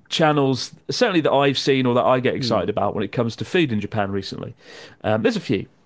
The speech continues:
Speaker 1: but, uh,
Speaker 2: Yeah.
Speaker 1: so again, I gave him some pointers. I'm not filming or editing it. I've, I've, I've just sort of turned up and say, "Yeah, do that." I think I helped him with the name.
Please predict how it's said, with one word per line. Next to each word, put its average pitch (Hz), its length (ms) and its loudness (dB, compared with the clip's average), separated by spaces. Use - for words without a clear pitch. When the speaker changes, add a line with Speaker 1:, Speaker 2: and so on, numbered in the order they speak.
Speaker 1:
but, - 280 0
uh, 107 200 2
Speaker 2:
Yeah. 120 140 -2
Speaker 1:
so 117 360 2
again, 131 320 2
I 113 120 4
gave 120 240 0
him 110 60 -4
some 110 140 -6
pointers. 113 560 -2
I'm 120 120 2
not 123 280 0
filming 117 420 2
or 110 120 4
editing 110 320 -2
it. 110 160 2
I've, 107 300 -2
I've, 113 240 -4
I've 110 160 -2
just 107 140 -6
sort - 160 -6
of - 60 -16
turned 110 220 0
up 107 140 -4
and 110 100 -4
say, 107 200 0
"Yeah, 113 160 2
do 113 180 0
that." 104 240 -4
I 127 40 -6
think 208 120 0
I 170 60 4
helped 143 220 2
him 135 60 -2
with 131 100 0
the 117 60 0
name. 113 340 0